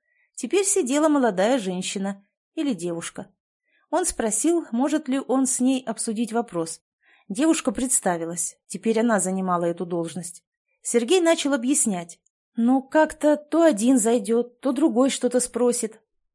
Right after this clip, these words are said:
А вопрос требовал обсуждения, и нужно было разобраться. «Послушайте, это, конечно, не совсем прилично с моей стороны, но давайте зайдём в кафе, например,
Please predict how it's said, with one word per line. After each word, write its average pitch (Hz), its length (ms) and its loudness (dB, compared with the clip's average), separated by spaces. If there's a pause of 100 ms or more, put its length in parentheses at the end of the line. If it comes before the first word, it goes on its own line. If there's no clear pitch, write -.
(120)
А 214 100 -6
вопрос 214 460 0
требовал 233 460 0
обсуждения, 208 840 -2
и 190 80 -4
нужно 202 300 0
было 202 220 0
разобраться. 196 640 0 (960)
«Послушайте, 196 760 -4
это, 190 160 -2
конечно, 226 400 0
не 214 160 0
совсем 226 380 2
прилично 220 480 -2
с - 100 -6
моей 190 200 -2
стороны, 185 540 -2 (140)
но 196 160 -2
давайте 226 400 0
зайдём 208 400 0
в - 80 -6
кафе, 240 320 0
например, 170 500 -8